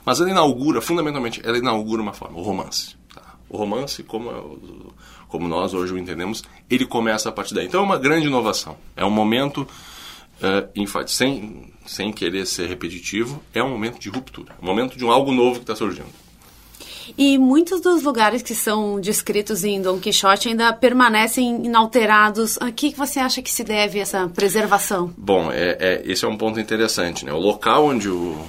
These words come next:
Speaker 1: onde se passa a narrativa, né? A região, né, da, de Castilla-La Mancha, né?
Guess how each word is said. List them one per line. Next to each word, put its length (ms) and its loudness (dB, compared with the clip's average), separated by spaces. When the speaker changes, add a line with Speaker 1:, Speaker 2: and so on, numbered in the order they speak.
Speaker 1:
onde 200 -4
se 140 -2
passa 320 0
a 20 -6
narrativa, 600 -6
né? 160 -4
A 20 -4
região, 600 -4
né, 340 -6
da, 220 0
de 140 -8
Castilla-La 800 -2
Mancha, 440 -4
né? 340 -6